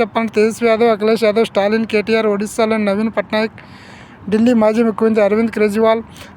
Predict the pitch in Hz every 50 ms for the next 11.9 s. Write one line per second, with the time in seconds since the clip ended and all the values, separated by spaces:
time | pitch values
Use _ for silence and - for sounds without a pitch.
0 | - - 208 190 208 233 240 247 240 233 220 175 208 226 226 220 208 208 214 214
1 | 233 226 202 220 220 226 202 233 226 220 214 214 208 214 220 - - 240 196 214
2 | 208 - 226 233 220 214 214 220 214 226 254 254 233 233 214 - 220 190 180 -
3 | 214 220 233 247 233 - - 214 190 180 208 220 196 240 233 226 214 220 208 233
4 | 226 214 247 233 214 - 214 208 220 220 220 220 214 190 214 214 233 220 220 202
5 | 196 202 196 175 156 151 - - - - - - - - - - - - - 214
6 | 196 - - 277 269 208 226 226 226 226 254 220 - 240 233 233 240 214 - 220
7 | 214 226 233 226 226 220 220 196 - 247 233 185 185 226 226 233 247 240 233 196
8 | 220 208 202 214 208 208 196 214 220 226 220 202 190 214 220 214 220 220 220 214
9 | 208 202 185 - 202 214 240 254 208 208 208 202 190 214 202 - 208 185 175 170
10 | 156 147 143 - - - - - - - - - - - - - - - - -
11 | - - - 190 - 247 208 254 262 226 226 226 233 240 247 254 254 254